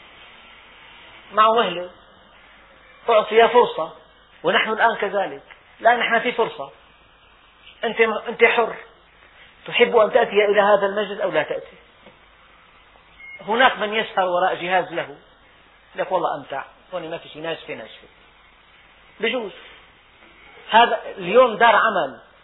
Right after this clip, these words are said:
لكن الآخرة دار جزاء. قالوا: "الدنيا دار تكليف والآخرة دار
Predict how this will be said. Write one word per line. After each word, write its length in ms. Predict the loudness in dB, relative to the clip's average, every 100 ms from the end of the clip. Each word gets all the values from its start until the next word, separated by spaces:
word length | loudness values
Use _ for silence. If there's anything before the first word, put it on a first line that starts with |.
| _
لكن 340 | -4 -2 -2 0
الآخرة 680 | 2 4 2 0 0 0 -4 -20 _ _ _
دار 240 | 0 4 4 2 -6
جزاء. 380 | -4 -4 -4 -12 _ _ _ _ _ _
قالوا: 380 | 4 6 6 4
"الدنيا 500 | 0 -2 -2 0 0
دار 320 | 2 2 2
تكليف 560 | -2 -6 -6 -10 -10 -14 -18 -20 _ _ _
والآخرة 680 | -4 -2 2 0 0 -2 -2
دار 160 | 0